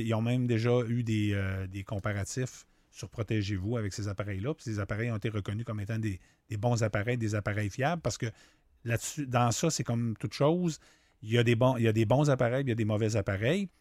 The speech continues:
mais il y a aussi la façon de l'utiliser. Donc, c'est important, quand on se procure cet appareil-là, de suivre les règles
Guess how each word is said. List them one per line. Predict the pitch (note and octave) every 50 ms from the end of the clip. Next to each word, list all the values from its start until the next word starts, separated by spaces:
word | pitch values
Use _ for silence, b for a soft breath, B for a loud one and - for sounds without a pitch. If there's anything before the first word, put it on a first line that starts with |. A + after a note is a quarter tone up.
| _ _ -
mais | G#2+ A#2+
il |
y | B2
a |
aussi | A#2 A2+ - - - D#3 D3+
la | C#3+ B2
façon | - B2 G#2+ - C3+ B2+ B2
de | A#2
l'utiliser. | G#2+ G2 - - G#2+ G2 F#2+ G2 G2+
Donc, | F#2 F#2 F#2+ -
c'est | - - A#2
important, | G#2+ - G2+ - - B2+ C#3 -
quand | A2+ G2 -
on | G2 F#2+
se | - _
procure | - G2+ F#2 - A#2 A2+
cet | G#2 A2 G2 G2
appareil-là, | F#2 - G2+ F#2 F#2+ F2+ F2 F#2 G#2+ C3+ D#3+ F3+ - - - _ _ _ _ _ _ _ - -
de | G2+ G#2
suivre | - - - B2+ B2+ C3 C3 A#2 A2+
les | A#2 A2+ A2 G#2
règles | G2+ A#2+ B2+ C#3+ D#3 D#3 D3 C#3 A#2+ A2 G2